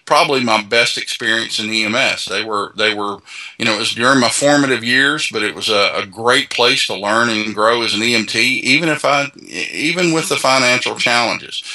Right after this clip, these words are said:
because of, of the, the tight-knit, uh,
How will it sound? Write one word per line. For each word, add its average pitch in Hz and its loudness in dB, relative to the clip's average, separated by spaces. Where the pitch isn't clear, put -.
because 170 2
of, 131 0
of 123 0
the, 110 4
the 110 -4
tight-knit, 135 0
uh, 104 -2